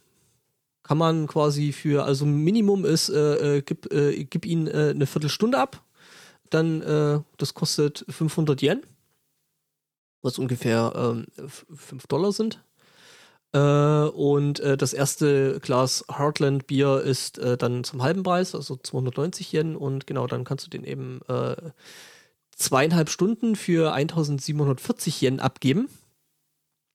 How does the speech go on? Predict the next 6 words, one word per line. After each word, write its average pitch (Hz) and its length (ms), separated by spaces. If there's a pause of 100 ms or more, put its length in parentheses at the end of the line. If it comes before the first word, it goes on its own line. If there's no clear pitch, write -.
Wobei 139 380
da 143 220
ein 139 300
All-You-Can-Drink-Plan 143 1200
dabei 123 280
wäre. 135 280